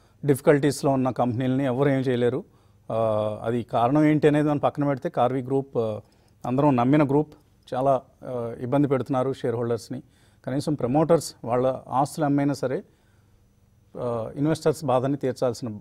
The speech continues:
బాధ్యత వాళ్ళ మీద ఉంది. ఆ, ఆ ప్రయత్నం వాళ్ళు చేస్తారని అనుకుందాం, చేస్తారన్న నమ్మకం అయితే లేదు కానీ, but చేయగలిగితే ఆ చేసే విధంగా వాళ్ళ మనసుల్లో ఆ సత్-, సదాలోచనలు ప్రవేశపెట్టాలని భగవంతుడిని కోరుకుందాం. అంతకంటే మనం ఏం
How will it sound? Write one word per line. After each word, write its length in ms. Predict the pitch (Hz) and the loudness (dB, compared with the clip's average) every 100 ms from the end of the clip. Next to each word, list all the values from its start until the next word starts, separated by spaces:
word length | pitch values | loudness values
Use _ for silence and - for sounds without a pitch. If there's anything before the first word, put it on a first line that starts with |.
| - | -6
బాధ్యత 340 | 123 139 160 151 | -2 0 0 0
వాళ్ళ 160 | 123 | 0
మీద 100 | 120 | -2
ఉంది. 240 | 113 104 - _ _ _ - | -6 -8 -14 _ _ _ -4
ఆ, 260 | 113 110 - _ - 123 | -2 -2 -8 _ -16 -8
ఆ 100 | 120 | -6
ప్రయత్నం 400 | 110 123 131 165 | -2 -2 -2 -2
వాళ్ళు 240 | 151 123 117 | -2 -2 -4
చేస్తారని 380 | 120 151 147 | -2 -2 -2
అనుకుందాం, 380 | 131 117 131 131 - _ _ _ _ 123 | -4 -4 -4 -6 -8 _ _ _ _ -6
చేస్తారన్న 380 | 123 143 139 135 | -4 -2 0 0
నమ్మకం 320 | 120 123 147 | -2 -2 -2
అయితే 180 | 135 123 | -2 0
లేదు 200 | 123 123 | 0 0
కానీ, 280 | 123 208 - - | -2 -4 -8 -4
but 120 | 131 - _ _ - | -6 -6 _ _ -2
చేయగలిగితే 560 | 143 143 143 139 170 131 - - - _ - | 2 4 2 2 0 0 -4 -20 -20 _ -12
ఆ 40 | 120 | -2
చేసే 220 | 165 160 180 | 0 4 4
విధంగా 380 | 160 170 180 - _ - _ - | 6 4 0 -2 _ -20 _ -4
వాళ్ళ 220 | 127 131 | 0 0
మనసుల్లో 580 | 120 135 147 160 156 117 - - | 0 -4 -2 2 2 2 -4 -8
ఆ 260 | 123 117 110 _ | -4 -4 -6 _
సత్-, 400 | - 135 - 127 | -6 -6 -6 -12
సదాలోచనలు 640 | - 143 151 151 139 147 | -4 2 4 4 2 -4
ప్రవేశపెట్టాలని 640 | 131 131 127 - 120 123 156 | -2 -4 -4 -8 -8 -8 -6
భగవంతుడిని 460 | 131 139 143 123 | -4 -2 -4 -6
కోరుకుందాం. 380 | 110 107 104 101 | -8 -10 -10 -12
అంతకంటే 340 | 110 127 127 139 | -10 -8 -8 -8
మనం 160 | |
ఏం 80 | 117 | -8